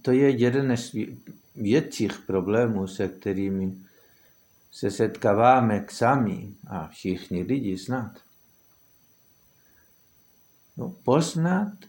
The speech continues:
svoje hříchy a přiznat je.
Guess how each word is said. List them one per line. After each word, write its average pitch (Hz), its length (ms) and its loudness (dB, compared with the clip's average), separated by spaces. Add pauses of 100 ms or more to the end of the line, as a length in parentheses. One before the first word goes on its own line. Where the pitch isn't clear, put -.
(220)
svoje 104 380 -2
hříchy 131 680 -8 (680)
a 113 140 -2
přiznat - 1040 -8
je. 90 320 -8